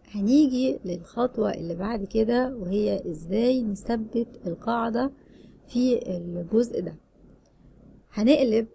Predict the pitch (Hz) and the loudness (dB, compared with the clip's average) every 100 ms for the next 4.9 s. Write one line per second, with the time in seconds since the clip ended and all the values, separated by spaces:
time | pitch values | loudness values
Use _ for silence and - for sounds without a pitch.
0 | - 175 170 185 196 - 156 190 233 294 | -10 -10 -6 -6 -6 -6 -4 -4 0 2
1 | 349 - - - - - 175 - 180 180 | 2 -2 -20 -20 -16 -10 -10 -6 -6 -4
2 | 202 196 175 175 175 - 220 311 349 - | -2 -4 -6 -8 -8 -4 0 2 0 -4
3 | - - _ - - - - - - - | -20 -20 _ -20 -20 -20 -20 -20 -20 -14
4 | 165 - 196 - 185 180 220 330 370 | -14 -10 -10 -8 -6 -4 0 0 0